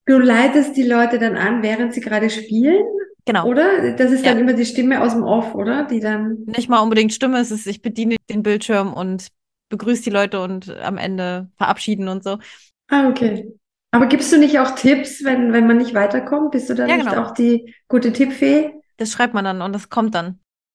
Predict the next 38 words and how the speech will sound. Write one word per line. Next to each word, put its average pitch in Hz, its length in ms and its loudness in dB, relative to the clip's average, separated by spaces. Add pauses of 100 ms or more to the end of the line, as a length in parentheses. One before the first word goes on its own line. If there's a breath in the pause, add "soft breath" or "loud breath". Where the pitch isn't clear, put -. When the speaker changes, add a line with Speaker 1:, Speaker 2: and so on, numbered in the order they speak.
(120)
Speaker 2:
Ich 220 160 -6
bin 370 120 -2
mir 339 80 -2
noch 269 100 2
nicht 247 160 0
sicher, 247 300 -2
wie 247 240 0
viel 262 240 -8
ich 294 100 -10
da 294 120 -2
tatsächlich 277 480 -4
arbeite, 247 420 -2
weil, 185 160 -6
naja, - 240 -14
ich 180 80 -14
habe 214 160 -8
auch 185 40 -8
so 233 140 -2
ganz 254 220 0
gut - 160 0
zu 330 100 -2
tun, 370 280 2
aber 269 300 -2
<laughs> 294 360 -2 (640 loud breath)
ja, 208 240 0
ich, 202 140 -6
ich 180 240 -12
wollte 185 180 -6
mal 180 120 -6
wieder 175 200 -8
sowas, 180 440 -12 (100)
sowas 196 260 -14
machen. 214 340 -12 (320)
Schauen 247 140 -2
wir 180 100 -2
mal. 180 100 0
Speaker 1:
Ja, - 140 4
das, 466 200 2